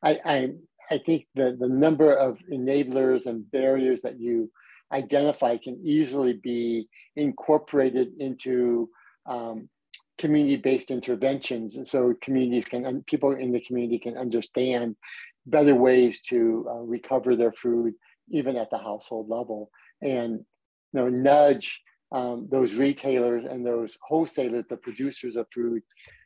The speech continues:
to package things in a little di-, bit different way that then can reduce, um,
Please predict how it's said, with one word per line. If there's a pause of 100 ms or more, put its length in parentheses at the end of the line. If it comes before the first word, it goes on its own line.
(120)
to
package
things
in
a
little
di-, (300)
bit
different
way (500)
that
then
can
reduce, (140)
um,